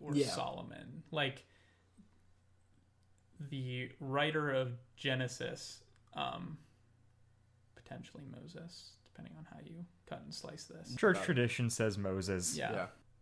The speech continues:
Speaker 1: Th-, they're retelling these stories and when you think about it, Abraham and Isaac and Jacob, like,
Speaker 2: Mm-hmm.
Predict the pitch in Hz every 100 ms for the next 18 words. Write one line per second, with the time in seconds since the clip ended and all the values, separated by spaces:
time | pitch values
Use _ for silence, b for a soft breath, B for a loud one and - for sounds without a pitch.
0 | - - 165 151 147 147 139 135 - 170
1 | 165 139 131 127 - - 143 135 123 120
2 | 127 - - - - - 147 131 127 143
3 | - - 143 127 - 165 139 127 123 139
4 | 143 139 127 135 127 127 123 123 135 135
5 | 135 131 127 120 127 131 131 123 - -
6 | 107 131 110